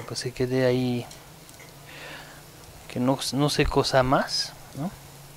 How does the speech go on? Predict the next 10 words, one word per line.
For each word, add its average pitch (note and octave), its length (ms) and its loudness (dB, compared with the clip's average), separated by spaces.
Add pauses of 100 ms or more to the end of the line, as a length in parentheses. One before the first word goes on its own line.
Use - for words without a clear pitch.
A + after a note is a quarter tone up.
(840)
Y E3+ 240 8
aprovechar D3 760 8 (120)
el C3 160 0
espacito C#3+ 520 -2
que D3+ 140 0
tengo D3+ 480 4 (1600)
para, C#3+ 840 12
pues, C3 160 2
para D3 220 6
empezar D#3 680 6